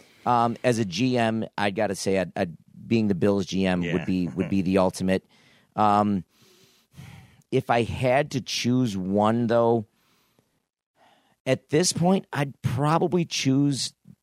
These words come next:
Speaker 1: being the G M. I just think that would be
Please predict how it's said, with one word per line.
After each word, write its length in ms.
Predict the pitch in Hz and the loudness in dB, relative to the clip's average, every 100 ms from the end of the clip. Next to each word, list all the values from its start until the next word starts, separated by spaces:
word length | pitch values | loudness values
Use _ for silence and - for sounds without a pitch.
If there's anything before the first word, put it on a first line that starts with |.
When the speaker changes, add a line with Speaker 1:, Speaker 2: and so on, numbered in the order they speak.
| _ | _
Speaker 1:
being 300 | - 120 127 | -2 0 0
the 100 | 139 | 0
G 340 | 104 - 113 113 | -2 -2 -2 2
M. 280 | 110 82 69 | 2 0 -4
I 120 | - 110 | -4 -2
just 280 | 135 123 | 0 -2
think 180 | - 127 | -2 0
that 140 | 127 117 | 2 2
would 160 | 113 | 0
be 280 | 117 113 107 | 0 0 -2